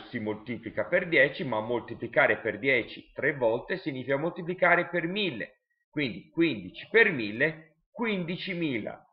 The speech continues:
decilitri è la capacità equivalente a quindici ettolitri. È utile tuttavia anche stabilire che corrispondenza c'è tra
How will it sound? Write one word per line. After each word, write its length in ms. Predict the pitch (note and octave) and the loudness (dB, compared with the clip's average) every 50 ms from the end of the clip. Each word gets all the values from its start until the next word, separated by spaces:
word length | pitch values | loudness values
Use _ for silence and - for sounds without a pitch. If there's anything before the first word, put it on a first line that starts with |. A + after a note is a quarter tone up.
| _ | _
decilitri 1120 | - G#2+ G#2 G2 F3 A3 A3 - - - - D3+ C3 A2+ A#2 C3+ C#3 - - - A#2 - - _ _ _ _ - | -18 -12 -4 -2 0 0 0 -2 -6 -6 -4 -4 -4 -4 -4 -6 -6 -6 -6 -8 -8 -8 -10 _ _ _ _ 8
è 200 | G3 F#3+ F3 C3+ | 10 10 10 10
la 160 | A#2 A2 - | 8 4 2
capacità 920 | - C3+ C#3+ - D#3+ D#3+ E3 F3 E3+ - B2 G2+ - - - - - _ _ | 0 -4 -2 -2 -4 -4 -4 -4 -2 0 0 0 0 -2 -8 -16 -20 _ _
equivalente 1040 | - D3+ C#3 - - C3 C3+ C#3+ E3 F#3+ D3 G#2 F#2 F2+ F#2+ F#2 - - C3+ - - _ | 0 0 0 0 -2 -4 0 6 6 6 6 6 2 -2 -6 -10 -6 -6 -6 -6 -6 _
a 220 | - E3 F3+ F#3+ - - - - _ | -2 -2 -2 -2 -4 -8 -16 -20 _
quindici 760 | - A#2 G#2+ G2+ F#2+ F#2 G2 G2 - - - - - - _ - | -8 -8 -6 -6 -6 -8 -10 -10 -10 -10 -12 -12 -14 -10 _ 4
ettolitri. 1000 | D3+ D3+ D3 - - - C#3 B2+ B2+ B2+ B2 B2+ B2 - C3 B2 B2 A#2+ - - - - _ _ _ _ _ _ _ _ _ _ _ | 4 4 2 2 2 6 6 8 8 6 4 2 -2 0 0 2 2 0 -2 -8 -12 -20 _ _ _ _ _ _ _ _ _ _ _
È 100 | - A#3 | 2 2
utile 460 | B3+ A#3+ E3 C3+ - - A#2 A2+ A2+ - | 4 4 2 0 0 0 -2 -2 -2 -2
tuttavia 580 | D#3+ D#3+ - D#3+ D#3 D#3 C#3+ C#3+ C#3+ C#3 - | -4 2 4 4 4 6 4 2 4 2 4
anche 840 | - F3 F3+ E3+ D#3 C3+ A2+ - - - F#2+ F#2 - - _ _ _ _ | 4 6 6 6 4 0 -4 -6 -4 -4 -4 -4 -4 -8 _ _ _ _
stabilire 840 | _ - - - G3+ G3+ F#3+ A3 F#3 D#3 D3 D#3+ F#3+ G3 - - - | _ 0 6 6 6 6 6 0 0 0 2 2 2 0 -2 -6 -10
che 180 | - A#3+ A3+ - | -6 -6 -6 -4
corrispondenza 960 | - E3+ D3+ C#3 - - - C#3+ C#3+ C#3+ C#3+ D#3+ D#3+ D#3 D#3 D#3 D3+ C#3+ | -2 -4 -4 -4 -4 -4 -2 -2 0 0 0 0 0 0 0 -2 -2 -2
c'è 400 | - - D3+ A#2+ G2 - - - - | 0 2 4 4 4 2 -2 -4 0
tra 340 | C#3+ D3+ D3 B2 F#2 - | 4 4 4 4 2 -2